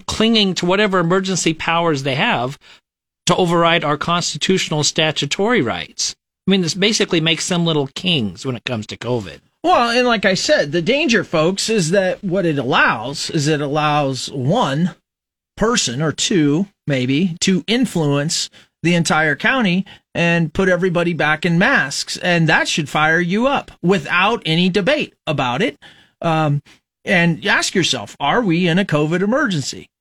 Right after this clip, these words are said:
Speaker 2: No.
Speaker 1: Um,
Speaker 2: Clearly we're not.
Speaker 1: No.
Speaker 2: Clearly the state says we're not. So why this wouldn't common sense essentially be a non-issue, like bring it up, second it, vote on it, off we go,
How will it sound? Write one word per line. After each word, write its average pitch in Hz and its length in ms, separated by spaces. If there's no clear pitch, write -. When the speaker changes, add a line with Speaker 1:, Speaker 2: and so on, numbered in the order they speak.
Speaker 2:
No. 160 340
Speaker 1:
Um, 269 160
Speaker 2:
Clearly 294 340
we're 285 140
not. 311 320
Speaker 1:
No. - 60
Speaker 2:
Clearly 269 300
the 254 100
state 294 320
says 196 280
we're 165 120
not. 135 260
So 233 560
why 196 640
this 180 200
wouldn't 202 320
common 208 380
sense 185 560
essentially 139 720
be 180 180
a 190 60
non-issue, 170 760
like 135 260
bring 143 160
it 208 100
up, 175 220
second 170 360
it, 175 240
vote 156 300
on 151 200
it, 151 180
off 147 260
we 135 140
go, 175 420